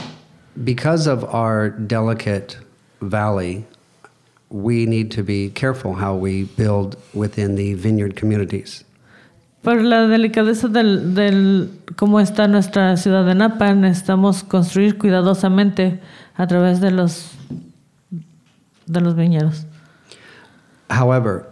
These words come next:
Speaker 1: with the global technologies available, we can build recyclable, uh, resource housing,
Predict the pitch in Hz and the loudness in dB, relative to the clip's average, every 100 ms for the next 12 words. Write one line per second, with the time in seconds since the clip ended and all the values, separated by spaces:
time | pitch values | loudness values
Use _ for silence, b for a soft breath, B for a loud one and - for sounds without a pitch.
0 | - 117 123 123 123 117 117 - 117 131 | -12 -4 -4 -2 -2 0 -4 -6 -4 -2
1 | 151 135 123 123 120 117 110 104 104 101 | -2 -4 -6 -4 -4 -2 -4 -2 -4 -4
2 | - 104 95 120 135 92 87 95 113 - | -8 -8 -2 -2 0 -2 -6 -8 -12 -14
3 | 101 120 120 123 110 107 104 104 113 113 | -4 -2 -2 -2 -2 -2 -6 -6 -4 -2
4 | 98 95 107 - _ _ - 107 - 113 | -2 -4 -10 -20 _ _ -6 -4 -2 -4
5 | 113 110 98 98 95 - B B B B | -2 -4 -4 -4 -4 -8 B B B B
6 | B B - 95 92 92 92 - - 104 | B B -8 -6 -4 -4 -8 -14 -10 -4
7 | 110 - 104 98 95 - 120 123 101 85 | -2 -2 -4 -4 -6 -6 -2 0 -2 -4
8 | 92 | -8